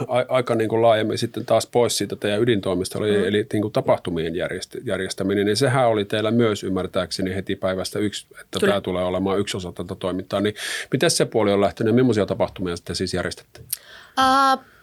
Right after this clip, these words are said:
Speaker 2: no ihan ensimmäisiä, ensimmäisiä juttuja niin oli viskiteistingi Ryynästen, Ryynästen kanssa yhteistyössä, että itse en viskeistä ymmärrä yhtään mitään, mutta koska tykkään järjestää,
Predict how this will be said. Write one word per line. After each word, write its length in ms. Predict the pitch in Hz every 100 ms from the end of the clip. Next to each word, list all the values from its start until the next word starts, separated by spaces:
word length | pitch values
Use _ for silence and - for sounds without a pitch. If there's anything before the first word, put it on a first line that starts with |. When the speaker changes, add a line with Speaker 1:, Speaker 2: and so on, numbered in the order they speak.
| _ -
Speaker 2:
no 120 | 254 -
ihan 300 | 370 403 320
ensimmäisiä, 840 | 262 254 247 226 214 202 208 196 -
ensimmäisiä 720 | 240 233 220 196 190 185 185
juttuja 500 | 175 175 - 175 165
niin 240 | 160 160 -
oli 340 | 175 170 156
viskiteistingi 800 | 170 - 254 294 294 294 285 294 - -
Ryynästen, 540 | 202 196 196 180 - -
Ryynästen 480 | 220 214 196 180
kanssa 320 | 180 175 - -
yhteistyössä, 800 | 165 - 151 165 151 - 160 151
että 480 | - 170 147 - -
itse 380 | - 202 - 190 190
en 340 | 175 165 160 -
viskeistä 540 | 180 180 - 175 165 156
ymmärrä 400 | 160 151 143 160 - _ -
yhtään 460 | 202 - 233 233
mitään, 480 | 233 233 240 240 240 _ - - - _ _ _
mutta 440 | 214 196 196 214 - - _ _ _ _ _ _ _ _ _ _ _ -
koska 240 | 254 285
tykkään 460 | 294 - 262 240 - 220
järjestää, 580 | 196 165 - - -